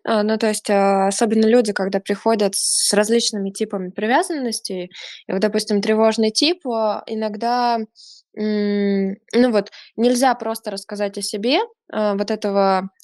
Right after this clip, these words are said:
здорового эгоизма нет, и клиенты начинают спрашивать, а, там: «Как дела у психолога?» А, и я возвращаю, ну, то есть я могу коротко ответить, естественно, а, потому что и мне это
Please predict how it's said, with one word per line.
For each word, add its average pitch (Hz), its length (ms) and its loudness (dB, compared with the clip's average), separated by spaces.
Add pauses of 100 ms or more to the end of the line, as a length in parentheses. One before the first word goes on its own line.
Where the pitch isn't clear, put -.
здорового 214 480 2
эгоизма 196 400 0
нет, 247 260 2 (400)
и - 60 -8
клиенты 269 400 2
начинают 220 420 -2
спрашивать, 214 800 -2
а, 185 240 -2
там: 185 180 -10
«Как 220 180 0
дела 220 240 2
у - 20 -4
психолога?» 175 680 -2 (420)
А, 180 280 0
и - 180 -4
я 311 540 4
возвращаю, 220 840 -4
ну, 220 100 -8
то 214 80 -10
есть 196 120 -10
я 208 40 -2
могу 220 240 -6
коротко 196 440 -6
ответить, 339 440 -2
естественно, 180 800 -6 (360)
а, 175 440 2
потому 202 260 -2
что - 200 -6
и 202 100 0
мне 220 240 2
это 202 160 -6